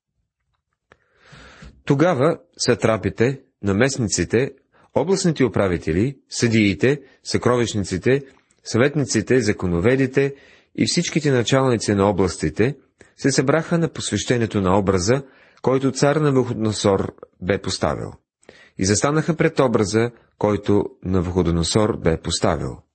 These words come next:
Книгата на пророк Даниил, глава трета, стих трети. Дошъл единят на посвещението.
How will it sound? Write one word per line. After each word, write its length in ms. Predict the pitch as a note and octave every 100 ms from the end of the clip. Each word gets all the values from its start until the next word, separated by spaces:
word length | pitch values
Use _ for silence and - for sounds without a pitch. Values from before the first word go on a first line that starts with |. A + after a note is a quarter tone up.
| _ _ _ _ _ _
Книгата 400 | F#2 F#2 E2+ E2
на 120 | D2+
пророк 280 | - E2 D#2+
Даниил, 420 | E2 F2+ A#2 C#3+ -
глава 260 | E2+ D2+
трета, 360 | D#2 G#2 G2+ G#2+
стих 280 | - F2 -
трети. 380 | D#2+ D2+ - - _ _ _ _ _ _ _ _ _ _ _ _ _ _ _ _ - - -
Дошъл 380 | A2 B2+ G#3 G#3
единят 400 | D3 C#3 B2+ C3
на 140 | B2
посвещението. 800 | - B2 A#2+ - G#2+ C#2+ C#2+ -